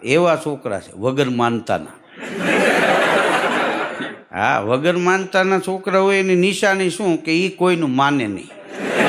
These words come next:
કારણ કે ઈ વગર માનતાના. કેવું ન પડે, બોલો. અમારે ન્યા ગામડામાં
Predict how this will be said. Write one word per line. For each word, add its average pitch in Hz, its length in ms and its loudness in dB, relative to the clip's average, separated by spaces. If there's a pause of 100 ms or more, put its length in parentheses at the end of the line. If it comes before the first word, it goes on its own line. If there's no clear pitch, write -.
(1300)
કારણ 156 260 -2
કે 160 220 0
ઈ - 20 -2
વગર 202 360 2
માનતાના. 170 840 -4 (1300)
કેવું 285 400 2
ન 196 140 -2
પડે, 101 240 -8
બોલો. 117 320 -8 (140)
અમારે 190 380 4
ન્યા 233 460 0 (400)
ગામડામાં 220 920 2